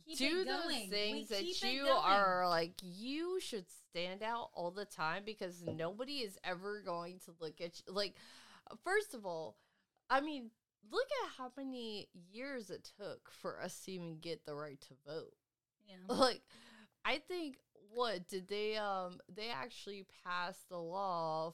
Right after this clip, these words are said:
Speaker 2: for black people before <laughs> the women's right to vote, right?
Speaker 1: Yep.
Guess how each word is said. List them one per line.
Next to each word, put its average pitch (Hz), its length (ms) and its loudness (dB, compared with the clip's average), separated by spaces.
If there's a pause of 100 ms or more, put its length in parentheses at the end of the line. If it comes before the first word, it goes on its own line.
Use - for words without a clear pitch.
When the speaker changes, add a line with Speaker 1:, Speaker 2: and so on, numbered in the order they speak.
Speaker 2:
for 165 160 -4
black 165 400 -2
people 170 320 -6
before 170 680 -8
<laughs> - 40 -6
the 214 280 8
women's 180 420 -6
right 165 200 -8
to 160 80 -10
vote, 180 380 -6
right? 196 200 -6
Speaker 1:
Yep. 196 200 -10